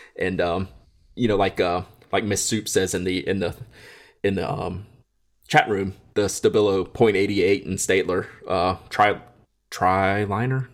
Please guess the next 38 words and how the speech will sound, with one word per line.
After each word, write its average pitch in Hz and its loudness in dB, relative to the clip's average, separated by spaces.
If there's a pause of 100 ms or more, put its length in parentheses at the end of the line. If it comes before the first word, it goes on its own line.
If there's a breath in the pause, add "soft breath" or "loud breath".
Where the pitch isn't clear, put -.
(100)
tri-, 117 -4
I - -6
forget - -6
the - -4
name 87 -2
of 85 -2
that - -4
pen. 90 -2 (360 loud breath)
Those 107 4
seem 101 0
to 98 -2
be, 95 2
like, 87 0
a 82 0
really 92 0
good, 90 -2
um, 87 -4 (460 loud breath)
really 101 4
common 92 0
theme. 92 0 (480 loud breath)
Uh, 87 0
I 87 2
know 92 0
Joanna 87 -2
uses, 90 -4
uh, 82 -4 (120)
Staedtler 87 -2 (280 loud breath)
to 85 -6
draw 92 2
her 87 -4
stuff, 87 -2
so 80 -4
I'm 73 -6
sure - -6
she - -10
recommends - -4
that - -6
to - -6